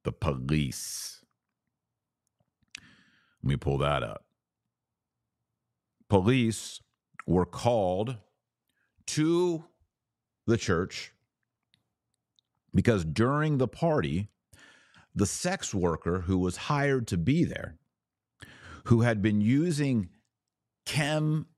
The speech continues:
sex drugs, I don't know what that is. I,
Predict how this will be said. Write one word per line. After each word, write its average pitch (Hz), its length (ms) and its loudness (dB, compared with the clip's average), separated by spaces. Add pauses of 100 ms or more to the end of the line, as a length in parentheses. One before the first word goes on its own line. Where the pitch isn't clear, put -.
(160)
sex - 720 -4
drugs, 92 1080 -2 (1600)
I 82 160 2
don't 117 160 2
know 110 100 2
what 90 300 -2
that 58 240 -6
is. - 320 -18 (720)
I, 113 220 2